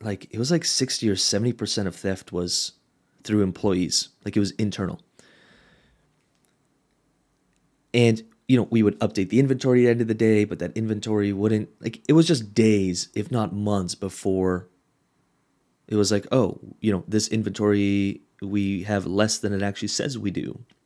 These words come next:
A lot of paperwork, a lot of computer systems, a lot of people it has to go through. But with blockchain technology, it would solve a lot of problems, and it does. A lot of companies use it now. And then voting. I think voting is a really cool one 'cause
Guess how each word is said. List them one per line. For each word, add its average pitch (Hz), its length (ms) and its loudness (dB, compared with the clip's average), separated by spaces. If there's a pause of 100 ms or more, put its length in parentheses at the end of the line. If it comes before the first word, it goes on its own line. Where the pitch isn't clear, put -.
(800)
A - 1800 -20
lot 127 160 6
of 127 60 4
paperwork, 110 680 2 (300)
a 104 40 -8
lot 113 160 4
of 110 100 -2
computer 104 280 -2
systems, 92 600 -4
a - 80 -14
lot 110 200 2
of 110 100 -2
people 110 220 -4
it 90 80 -6
has 92 160 -4
to 92 80 -10
go 90 120 -4
through. 92 320 -10 (1040)
But 110 360 4
with 104 400 2 (100)
blockchain 123 380 2
technology, 101 480 -6 (400)
it 101 80 -6
would 95 120 -2
solve - 220 -4
a 73 40 -6
lot 123 160 -4
of 135 60 -10
problems, 147 380 0
and 117 120 2
it 110 80 2
does. - 400 -6
A 113 40 -6
lot 104 120 0
of 92 60 -8
companies 85 340 -8
use 92 140 -6
it 87 60 -8
now. 98 180 -6
And 135 120 2
then 196 80 6
voting. 117 520 -2 (120)
I 120 60 -8
think 160 160 0
voting 113 280 0
is 101 80 -4
a 92 60 -4
really 95 200 -2
cool - 180 -4
one 90 180 -4
'cause 101 300 -4